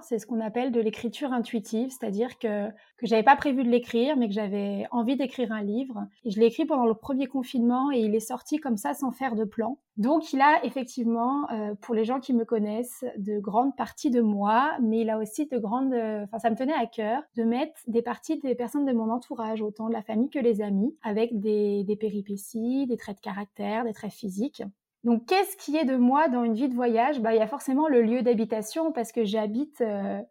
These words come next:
au bord du lac. En ce moment, là, c'est la tempête dehors si je regarde par la fenêtre. Et donc, je l'ai écrit sur, euh, sur mon balcon, qui a une vue directement, euh, sur le lac. Donc, forcément,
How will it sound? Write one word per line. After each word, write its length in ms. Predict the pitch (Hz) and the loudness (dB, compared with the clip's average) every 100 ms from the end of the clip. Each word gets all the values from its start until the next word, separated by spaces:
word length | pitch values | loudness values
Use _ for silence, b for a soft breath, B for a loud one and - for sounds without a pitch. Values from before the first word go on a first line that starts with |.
| - | -8
au 80 | 226 | 0
bord 240 | 208 302 | 4 6
du 140 | 240 254 | 6 6
lac. 320 | 214 214 320 - - - - _ - | 8 8 6 -4 -18 -18 -20 _ -10
En 60 | |
ce 180 | 214 - | -8 -2
moment, 300 | 233 220 233 | -2 0 0
là, 160 | 285 240 | 0 -2
c'est 140 | 226 | -4
la 160 | 208 214 | -6 -6
tempête 560 | - 311 311 247 - - | -2 -2 -2 -8 -8 -4
dehors 460 | 202 220 214 302 | -2 0 0 0
si 160 | - 240 | -4 -6
je 60 | |
regarde 280 | 214 208 220 | -2 -4 -4
par 120 | 220 208 | -4 -6
la 80 | |
fenêtre. 560 | 196 - 220 330 _ - - | -6 -6 -6 -6 _ -14 0
Et 80 | 233 | 2
donc, 180 | 262 220 | 4 4
je 120 | 254 | 4
l'ai 180 | 247 285 | 4 2
écrit 240 | - 330 | 0 -2
sur, 300 | 330 277 226 | 0 -2 2
euh, 280 | 226 208 208 | 2 2 0
sur 200 | - 240 | -2 0
mon 140 | 247 | 2
balcon, 560 | 262 254 247 226 233 247 | 4 4 2 -2 -2 -4
qui 80 | 240 | 0
a 40 | |
une 120 | 226 214 | 2 4
vue 140 | 247 | 2
directement, 800 | 220 262 269 - 247 226 240 226 | 2 2 0 0 0 0 0 -2
euh, 100 | 214 | -4
sur 240 | - 233 | -6 -4
le 100 | 214 | -2
lac. 240 | 202 196 240 - | 0 -2 -6 -6
Donc, 280 | 202 208 208 | -6 -4 -8
forcément, 640 | - 269 - 240 214 233 | -8 -8 -2 0 2 0